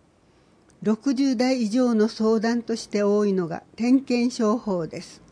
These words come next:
ガスの点検ですという電話があり、契約先のガス会社だと思って点検を受けたところ、無関係の会社だったというケースや、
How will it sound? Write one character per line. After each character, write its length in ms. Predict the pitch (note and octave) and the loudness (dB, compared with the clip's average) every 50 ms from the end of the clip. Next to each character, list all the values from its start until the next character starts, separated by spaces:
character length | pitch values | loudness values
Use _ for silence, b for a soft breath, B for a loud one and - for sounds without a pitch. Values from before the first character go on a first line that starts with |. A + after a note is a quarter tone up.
| - - - - - - - - - _ - | -20 -20 -20 -20 -20 -20 -20 -20 -20 _ -8
ガ 160 | G3 A3 C4 | -4 -4 -4
ス 160 | D4+ - - C4 | -4 -2 0 0
の 160 | B3 A#3 A3+ | 0 0 0
点 260 | - A3+ G#3+ G#3+ A3+ | 0 0 2 2 2
検 360 | A3 - A3+ G#3+ G#3 G3 F3+ | 0 0 0 0 0 0 0
で 120 | D#3+ F#3+ G#3+ | -2 -4 -4
す 220 | - - - - | -6 -10 -10 -2
と 100 | - A#3 | 0 2
い 100 | B3 A#3 A#3 | 2 2 2
う 100 | G#3+ F3+ | 0 2
電 240 | E3+ G3 G3+ G3+ G3 | 2 4 4 4 2
話 140 | G3+ G3 | 2 0
が 120 | E3 F#3+ F3+ | -2 -2 -4
あ 80 | F3+ | -4
り、 160 | F3 D#3+ E3+ - b b b b b b b b b _ | -4 -6 -8 -10 b b b b b b b b b _
契 240 | - A3+ B3 B3+ B3+ | 0 2 2 2 2
約 220 | C4 C#4 - - | 0 -2 -4 -6
先 320 | - - B3 A#3 - - A3 | -6 -6 -6 -4 -2 -2 0
の 180 | A3 A3+ G#3+ | 0 0 0
ガ 120 | - A3 A3+ | -2 -4 -4
ス 140 | - A#3+ | -4 -4
会 200 | G#3+ B3+ B3 C#4 | -2 0 0 0
社 160 | C4 - A#3 F#3+ | 0 -2 -2 -2
だ 120 | G#3 A3+ | -2 -4
と 160 | - - G3+ | -2 -2 -2
思 180 | G3 F#3+ F#3+ G#3+ | 0 0 0 0
っ 40 | - | -2
て 260 | - _ _ F#3+ F3+ | -6 _ _ -10 -8
点 300 | - - G#3+ G#3+ G#3+ G#3+ | -6 -4 -2 -2 -2 -2
検 280 | - A3 G#3 G#3 G3+ | -2 0 0 2 4
を 100 | G3 G3 | 2 2
受 120 | G3+ G3 G3 | 0 -2 -4
け 100 | A3 G#3 | -6 -6
た 140 | - G3+ G3 | -6 -6 -6
と 120 | - F#3 | -6 -8
こ 160 | - - F3 D#3+ | -6 -6 -6 -6
ろ、 120 | D#3+ E3 b b b b b b b b b | -6 -8 b b b b b b b b b
無 160 | G3+ G#3+ A3 | -2 -2 -2
関 280 | G#3+ - C#4+ D4 D4 C#4 | 0 0 2 2 2 0
係 280 | - - A3 G#3 G3 | 0 0 2 2 2
の 120 | F#3 F#3 F#3+ | 2 2 0
会 280 | - - G#3 G#3 A3+ | -2 -2 -2 -2 -2
社 160 | A3 - A#3 | -2 -4 -4
だ 140 | F#3 G3 G3+ | -2 -2 -2
っ 80 | G#3 - | -2 -4
た 120 | - G#3 | -6 -8
と 160 | G3+ - - | -8 -4 -2
い 160 | F#3+ G3 G3 F#3+ | -2 0 0 0
う 120 | F#3 F3+ | 0 -2
ケ 240 | E3 - - F#3 F3+ | -4 -4 -4 -4 -4
ー 20 | G3 | -4
ス 240 | - - - - | -6 -10 -10 -8
や、 160 | D#3+ D#3+ - | -8 -8 -10